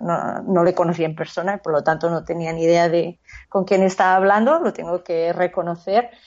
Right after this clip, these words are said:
Ah, para los que no sepáis quién es Jeff Schlesinger, pues básicamente él fue el creador de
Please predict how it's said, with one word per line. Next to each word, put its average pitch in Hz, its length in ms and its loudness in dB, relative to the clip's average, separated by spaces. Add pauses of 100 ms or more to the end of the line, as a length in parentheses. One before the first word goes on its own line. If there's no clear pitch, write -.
(300)
Ah, 180 320 4
para 180 200 4
los 185 220 0
que 190 100 -6
no 185 100 -2
sepáis 190 440 -2
quién 185 160 -4
es 185 180 -4
Jeff 185 220 0
Schlesinger, 185 680 -2
pues 180 180 -2
básicamente 180 800 0
él 190 120 0
fue 190 560 2
el 175 520 4
creador 175 540 4
de 180 380 2